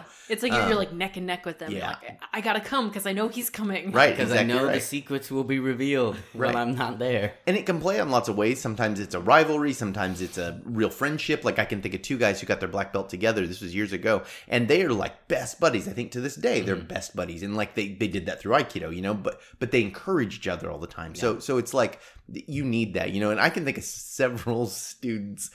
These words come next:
Speaker 2: who, who, if I asked them, they would say, "Well, that didn't happen for me." And it's like, "It did. It did
Speaker 3: <laughs> It
Speaker 2: totally
Speaker 3: did.
Speaker 2: happen
Speaker 3: You
Speaker 2: for
Speaker 3: just
Speaker 2: you.
Speaker 3: didn't
Speaker 2: You
Speaker 3: see
Speaker 2: just
Speaker 3: it.
Speaker 2: didn't
Speaker 3: Yeah.
Speaker 2: realize it was going on." But,
Speaker 3: Yeah.
Speaker 1: Josh,
Speaker 2: um,
Speaker 1: did you experience that?
Speaker 3: Uh, yes, in s-, many ways. And one of them was, uh, I think,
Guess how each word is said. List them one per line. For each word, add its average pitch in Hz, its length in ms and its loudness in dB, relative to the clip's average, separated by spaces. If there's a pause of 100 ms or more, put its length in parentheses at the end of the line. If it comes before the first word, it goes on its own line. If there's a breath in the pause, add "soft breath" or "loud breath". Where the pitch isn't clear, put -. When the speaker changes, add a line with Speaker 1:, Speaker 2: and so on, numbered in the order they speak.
(240 loud breath)
Speaker 2:
who, 127 320 2
who, 113 280 -4
if - 160 -2
I 92 60 -2
asked 101 300 0
them, 147 120 -2
they 127 80 4
would 117 120 2
say, 117 100 2
"Well, 123 140 -2
that 202 200 -2
didn't 113 180 -2
happen 107 240 0
for 101 160 -12
me." 120 140 0
And 92 100 0
it's - 100 -10
like, - 140 -18
"It - 140 -20
did. 87 220 -14
It 87 160 -16
did 107 160 -4
Speaker 3:
<laughs> 120 60 -8
It - 60 -8
Speaker 2:
totally 101 320 -2
Speaker 3:
did. 117 120 0
Speaker 2:
happen 98 200 -8
Speaker 3:
You 127 100 -4
Speaker 2:
for 107 60 -4
Speaker 3:
just 92 140 -4
Speaker 2:
you. 92 60 -6
Speaker 3:
didn't 113 300 -4
Speaker 2:
You 120 140 4
Speaker 3:
see 127 40 0
Speaker 2:
just 120 180 -2
Speaker 3:
it. 117 60 2
Speaker 2:
didn't 107 80 -2
Speaker 3:
Yeah. 104 60 -2
Speaker 2:
realize 95 360 2
it 107 80 -6
was 92 120 -8
going 95 280 -6
on." 90 320 -12
But, 104 140 -8
Speaker 3:
Yeah. - 80 -14 (380 loud breath)
Speaker 1:
Josh, 220 240 0
Speaker 2:
um, - 60 -8
Speaker 1:
did 214 140 -8
you 233 40 -10
experience 240 440 -8
that? 240 240 -6 (640 loud breath)
Speaker 3:
Uh, 143 440 8
yes, 185 340 4
in 151 240 0
s-, - 280 -12
many 160 300 -2
ways. 82 300 -6
And 151 180 -2
one 233 180 0
of 185 160 -2
them 131 320 -2
was, 117 600 -2 (300)
uh, 98 520 -6 (220)
I 139 200 4
think, 98 440 -8